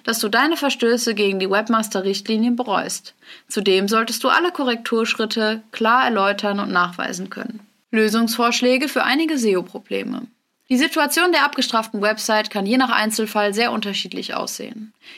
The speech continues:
Je länger die verhängte Penalty dauert, desto schwieriger ist es, eine gute Position im Ranking zu erreichen und aufrechtzuerhalten. Von der Google-Strafmaßnahme sind E-Commerce-Unternehmen besonders nachteilig betroffen,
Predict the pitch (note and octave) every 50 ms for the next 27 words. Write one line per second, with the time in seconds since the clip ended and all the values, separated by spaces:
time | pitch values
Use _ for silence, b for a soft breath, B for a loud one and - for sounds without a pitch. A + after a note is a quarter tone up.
0 | B B - G#3+ G#3+ G#3+ A3+ B3 B3 A3+ A#3 A3 - G#3+ G#3 G3+ F#3+ F#3 - F#3+
1 | - G3 G3+ G#3 G#3 G3 G3+ - G3 F3 F3 F3 E3+ F3+ F#3+ A3 B3+ C#4 - B
2 | B B B B - B3 B3 B3 A#3 - - A#3 A3+ A#3 B3+ C4 B3 C4+ A#3+ -
3 | C4 - - D4+ - C4 A#3 A3+ A3 G#3+ C4+ D#4+ D#4 E4+ C4+ - C#4+ C#4 C4 C4+
4 | B3+ - - G3 G3+ A3 A3+ A3 G3 F3+ F#3+ G3+ G3+ G3+ G3+ G3+ - F3 E3+ E3
5 | - F3 F#3 G3 - - B3 B3+ A#3 - - F#3 F#3 - F3 F#3 - - - -
6 | - - - E3+ - - - - - - G3 _ _ _ _ B B B B B
7 | B B B - A#3 A#3 A#3 A#3 A#3 D4 E4 F#4 F#4 - - - A3+ A#3 A#3+ A#3+
8 | B3 A#3 A#3 A#3 A#3 A#3+ A3+ A3+ A3+ A3+ A3+ A3+ G#3+ G#3 G3 F#3 - A3+ A3 -
9 | A#3+ A3+ A#3 A#3+ A#3 - A#3 A3+ A#3 A#3 A3+ A#3+ B3 B3+ B3+ C4+ A#3+ A3+ G3 F#3
10 | F#3 F#3+ - - F3+ F#3 F#3 - - F#3+ F#3 F#3+ F#3+ - - - - - - F#3
11 | F#3+ - - A3+ A#3+ C#4+